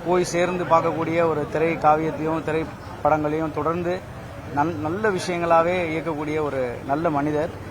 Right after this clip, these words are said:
அவரு நிறைய இயக்குனர்கள்ட்ட அதுக்கப்புறம் ஒர்க் பண்ணிட்டோம். ஆனா, வி சேகர் சார் மாதிரி ஒரு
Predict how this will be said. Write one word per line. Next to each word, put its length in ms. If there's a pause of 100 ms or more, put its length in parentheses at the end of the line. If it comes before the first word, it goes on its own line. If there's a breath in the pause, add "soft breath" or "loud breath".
(160)
அவரு 440 (120)
நிறைய 260
இயக்குனர்கள்ட்ட 520
அதுக்கப்புறம் 520
ஒர்க் 160
பண்ணிட்டோம். 280
ஆனா, 320
வி 120
சேகர் 180
சார் 220
மாதிரி 240
ஒரு 360